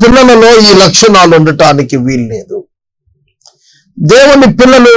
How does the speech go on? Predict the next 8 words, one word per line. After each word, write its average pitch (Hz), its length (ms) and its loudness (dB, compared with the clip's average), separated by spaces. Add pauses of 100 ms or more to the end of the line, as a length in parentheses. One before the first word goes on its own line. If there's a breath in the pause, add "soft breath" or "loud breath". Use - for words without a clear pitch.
(140)
ఫైనాన్షియల్ 220 800 2 (140)
ట్రాన్స్పరెన్సీ 180 960 0 (1000)
మెయింటైన్ 160 560 0
చేయాలి. 110 400 -6 (680)
ఏసే 196 220 0 (120)
పరిష్కారం 151 640 -2 (1160)
ఆర్థిక 190 380 0 (140)
వ్యవస్థలో 156 600 0